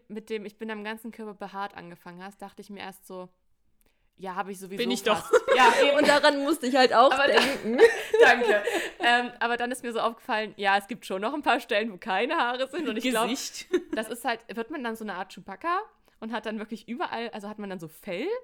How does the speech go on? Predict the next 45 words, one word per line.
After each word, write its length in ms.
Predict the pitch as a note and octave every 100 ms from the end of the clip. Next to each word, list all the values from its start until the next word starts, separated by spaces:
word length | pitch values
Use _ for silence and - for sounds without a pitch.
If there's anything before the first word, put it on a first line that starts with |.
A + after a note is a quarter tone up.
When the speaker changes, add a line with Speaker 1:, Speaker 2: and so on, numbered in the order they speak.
| _ _ _ _ _
Speaker 3:
Ich 120 | - -
Speaker 1:
Ist 100 | F#3+
das 60 |
Speaker 3:
vermute. 220 | G#3+ E4+ D4+
Speaker 1:
damit 100 | E3
Speaker 3:
Ja, 260 | E3 B3+
ja, 40 | B3
Speaker 1:
gemeint? 160 | G#3 F4+
Speaker 3:
klar. 260 | C#4 G#3+ D#3
Speaker 1:
Weil 80 | G3
Speaker 3:
Also, 100 | G#3
Speaker 1:
dann 140 | G3+ A#3+
Speaker 3:
ne, 140 | B3
ich 120 | A#3
meine, 220 | A#3 A#3+
es 80 | B3
muss 200 | B3+ B3
ja 320 | A#3+ A3 G#3
im 440 | G3+ - F#3+ G3 G3
direkten 400 | G#3 G3+ G3 G3+
Vergleich 400 | G3+ G3+ F#3+ F#3+
Speaker 1:
Ja. 60 |
Speaker 3:
zu 100 | F#3+
"Ich 140 | G3+ G#3
habe 180 | G3 G3
knallrote 640 | - G3+ F3 F3+ F3 F3
Zähne", 300 | - A3 E3
das 160 | E3 F#3
muss 140 | F3+
ja 200 | F3 E3+ - _ _
sich 260 | - E3+ -
irgendwie 260 | F#3 F#3
abwiegen. 480 | G3+ _ D#3 - D3+ _ _
Muss 120 | F#3+
ja 100 | F3+
beides 320 | E3+ G3 E3 -
doof 200 | C#3 -
sein. 180 | D3+ D#3
Speaker 2:
Ich 80 |
glaube, 280 | F3 F#3 F3+
ich 120 | E3+ E3+
würde 220 | E3 E3+
knallrote 560 | E3+ E3 D#3 D#3+ D#3
Zähne 340 | - D#3+ D#3 D#3
haben. 280 | D3+ D3+